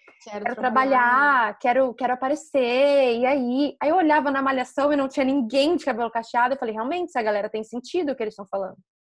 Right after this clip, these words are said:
Speaker 2: Tem
Speaker 1: Sim.
Speaker 2: que ter cabelo liso, vou alisar." Alisei e durante um bom tempo fui feliz com o meu cabelo, assim, não
Speaker 1: Uhum.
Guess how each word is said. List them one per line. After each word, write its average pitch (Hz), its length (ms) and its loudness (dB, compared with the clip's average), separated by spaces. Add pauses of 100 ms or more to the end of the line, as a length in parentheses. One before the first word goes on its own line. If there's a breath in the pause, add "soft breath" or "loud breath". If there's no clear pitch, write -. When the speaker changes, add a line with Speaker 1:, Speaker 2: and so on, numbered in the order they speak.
(600)
Speaker 2:
Tem 233 120 -2
Speaker 1:
Sim. 196 60 -8
Speaker 2:
que 196 80 -16
ter 226 120 -4
cabelo 220 300 -2
liso, 330 280 0
vou 196 200 -6
alisar." 214 440 -4 (640)
Alisei 254 580 -2
e 302 40 -2
durante 262 320 -2
um 277 100 -4
bom 240 200 0
tempo 262 500 -6 (140)
fui 262 140 -4
feliz 254 420 -6
com 285 80 -8
o - 20 -4
meu 233 80 -6
cabelo, 208 400 -8
assim, 202 320 -16
não 196 260 -16 (680)
Speaker 1:
Uhum. 247 340 -6